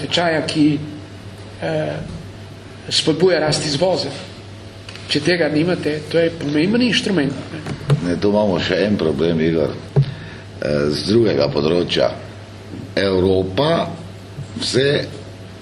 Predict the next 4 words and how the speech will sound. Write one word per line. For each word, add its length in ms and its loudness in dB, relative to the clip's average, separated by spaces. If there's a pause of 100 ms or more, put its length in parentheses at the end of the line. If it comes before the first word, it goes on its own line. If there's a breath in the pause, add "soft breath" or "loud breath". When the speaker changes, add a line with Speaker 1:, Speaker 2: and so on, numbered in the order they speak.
(300)
Speaker 2:
gleda 540 4 (500)
kot 400 0 (220)
celovitost. 880 2 (1040 loud breath)
In 260 6